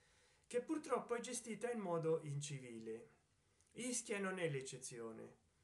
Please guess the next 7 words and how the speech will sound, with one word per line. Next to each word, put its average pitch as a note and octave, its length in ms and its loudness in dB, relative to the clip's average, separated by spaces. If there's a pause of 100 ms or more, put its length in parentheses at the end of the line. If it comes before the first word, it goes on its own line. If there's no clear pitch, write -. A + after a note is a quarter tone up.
(380)
Quindi, D3+ 520 0 (260)
dopo, F#3+ 960 2
eh, D3 560 4
Amatrice, D3+ 1040 -2 (380)
eh, B2+ 920 0
dopo F3 1040 4 (200)
Cumuli, C#3 760 0